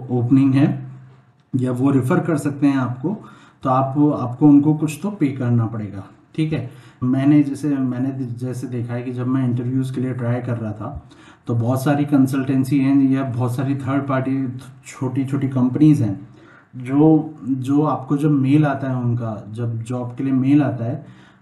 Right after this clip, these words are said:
तो वो, वो डालते हैं mail subject ऐसा डालता है hiring for this company and this company means big companies, big आईटी companies like Wipro, Infosys hiring for this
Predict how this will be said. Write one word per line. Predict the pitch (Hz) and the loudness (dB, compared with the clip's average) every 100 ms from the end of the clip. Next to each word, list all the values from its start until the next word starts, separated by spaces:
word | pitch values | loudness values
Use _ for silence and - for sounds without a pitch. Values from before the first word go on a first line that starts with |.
| - | -8
तो | 127 | -4
वो, | 131 160 180 180 - - - - 143 | 2 4 4 2 -2 -10 -20 -14 -6
वो | 139 156 175 180 - 127 | 0 2 2 0 -6 -10
डालते | 131 131 131 156 156 | -4 -2 -2 0 2
हैं | 147 156 | 6 6
mail | 147 143 143 143 | 6 6 6 2
subject | 123 120 143 143 | -4 -4 -4 -4
ऐसा | 131 139 | -8 -6
डालता | 127 120 143 | -6 -6 -6
है | - | -6
hiring | 117 120 127 131 - | -6 -4 -2 -4 -4
for | 123 135 139 - - - 131 120 | -6 -6 -8 -12 -20 -16 -10 -6
this | 139 - 117 | -6 -4 -4
company | 110 101 95 - - 123 | -2 -4 -8 -10 -6 -4
and | 120 | 0
this | 139 - 147 | 0 2 2
company | 139 143 147 147 | 2 6 6 6
means | 180 190 123 117 | 4 0 -4 -2
big | 131 - 123 | -2 -2 -2
companies, | 117 - 110 104 - 113 135 | -2 -2 -6 -6 -10 -4 0
big | 143 | 0
आईटी | 131 120 120 | 0 -4 -6
companies | 120 104 104 113 98 | -4 -6 -4 -6 -4
like | 101 101 104 | -8 -8 -4
Wipro, | 123 120 123 123 120 | -4 -4 -4 -2 2
Infosys | 117 131 120 120 120 - - - - - - - 120 | 2 0 -2 -2 -6 -10 -20 -20 -20 -20 -20 -10 -2
hiring | 123 135 143 | 2 4 4
for | 147 127 | 4 4
this | 117 | 2